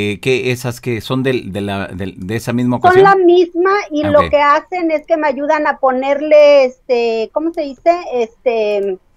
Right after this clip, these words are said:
Speaker 2: para comprobar que son, que es real lo que se vio, ¿no?
Speaker 1: Ah,
Speaker 2: Entonces
Speaker 1: ok.
Speaker 2: le ponen, este, para ver que si hay, este, energía, este, calor y todo
Speaker 1: Filtros.
Speaker 2: esa-, filtros, exactamente.
Speaker 1: Ah, ok. Perfecto.
Speaker 2: Entonces,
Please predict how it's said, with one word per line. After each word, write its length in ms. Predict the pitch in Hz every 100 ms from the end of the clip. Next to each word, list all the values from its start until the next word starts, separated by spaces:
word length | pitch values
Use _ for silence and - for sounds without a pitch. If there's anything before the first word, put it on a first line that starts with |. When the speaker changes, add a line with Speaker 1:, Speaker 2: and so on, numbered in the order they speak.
| _ _ _ - - _ _ _ _
Speaker 2:
para 280 | 302 294 285
comprobar 540 | 320 294 320 302 330
que 120 | 339 349
son, 260 | 330 302 285 -
que 120 | 311
es 80 | 330
real 420 | 330 294 285 294
lo 140 | 269
que 120 | 254 226
se 180 | 262
vio, 260 | 220 247 233
¿no? 220 | 226 247 277
Speaker 1:
Ah, 120 | 285
Speaker 2:
Entonces 200 | 269 320
Speaker 1:
ok. 20 |
Speaker 2:
le 140 | 294 254
ponen, 680 | - 262 269 269 254 247 233
este, 440 | 220 _ - 208 _ _ _ _
para 460 | 254 233 226 226 220
ver 360 | 247 254 254 _
que 320 | 269 233 214 -
si 140 | 233
hay, 480 | 220 233 240 240 233
este, 380 | 202 _ 220 202
energía, 520 | 202 202 208 - 233
este, 280 | - - 196
calor 720 | - 214 220 247 262 269 254
y 280 | 220 208 160 156
todo 140 | 226
Speaker 1:
Filtros. 200 | - -
Speaker 2:
esa-, 180 | 233 220 _ _ _ _ _ _ -
filtros, 460 | 311 285 - 208 -
exactamente. 500 | 202 233 220 226 202
Speaker 1:
Ah, 100 | 175
ok. 120 | 175 69 _ _ _ _ _ _
Perfecto. 480 | 196 196 - 165 240
Speaker 2:
Entonces, 100 | -